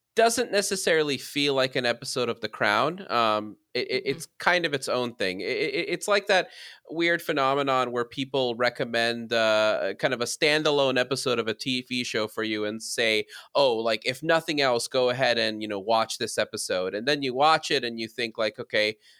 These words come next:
Speaker 1: uh, I can get more into this." But it turns out that one standalone episode is not super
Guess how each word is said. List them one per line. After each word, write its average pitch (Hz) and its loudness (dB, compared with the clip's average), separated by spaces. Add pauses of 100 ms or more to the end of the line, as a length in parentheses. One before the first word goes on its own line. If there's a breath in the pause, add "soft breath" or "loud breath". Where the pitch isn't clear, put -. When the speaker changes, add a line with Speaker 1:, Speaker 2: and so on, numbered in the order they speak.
(100)
Speaker 1:
uh, 110 2
I 127 2
can 127 -6
get 117 -2
more 117 -2
into 110 -8
this." 156 2
But 143 -2
it 139 -4
turns 180 0
out 139 4
that 113 2
one 131 0
standalone 113 0
episode 113 -2
is 104 -6
not 117 0
super 104 -4